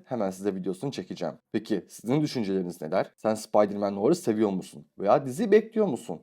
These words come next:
Düşüncelerini lütfen benim yorumla paylaşmayı unutma. Hepsini okuyorum. Bu bir tık daha gündem ağırlıklı bir videomuz oldu.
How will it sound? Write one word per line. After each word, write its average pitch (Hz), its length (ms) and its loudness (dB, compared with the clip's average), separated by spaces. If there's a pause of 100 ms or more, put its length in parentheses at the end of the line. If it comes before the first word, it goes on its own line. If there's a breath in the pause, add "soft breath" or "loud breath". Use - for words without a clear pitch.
(140)
Düşüncelerini 117 500 -2
lütfen 104 280 0
benim 110 160 0
yorumla 107 280 0
paylaşmayı 98 480 -4
unutma. 117 380 -4
Hepsini 127 400 -2
okuyorum. 95 460 -2 (160)
Bu 180 40 -8
bir - 60 -10
tık 123 200 -4
daha 160 100 2
gündem 120 400 0
ağırlıklı 101 320 -4
bir 101 60 -6
videomuz 95 380 -6
oldu. 82 360 -6